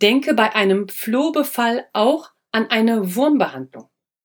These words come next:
Und bei Reisen ins Ausland bespreche vorher deine Reiseapotheke und eine eventuelle Behandlung noch vor Reiseantritt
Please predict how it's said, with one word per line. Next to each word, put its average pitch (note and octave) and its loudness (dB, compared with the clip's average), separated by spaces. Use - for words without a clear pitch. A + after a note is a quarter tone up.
Und A3 2
bei G#3 4
Reisen C#4 2
ins F#3 -2
Ausland C4+ 0
bespreche G3 -2
vorher B3+ -2
deine F#3+ -2
Reiseapotheke A3+ -2
und D#4 4
eine A3 0
eventuelle G3 0
Behandlung C4 0
noch G3+ 0
vor C4 0
Reiseantritt F3+ -2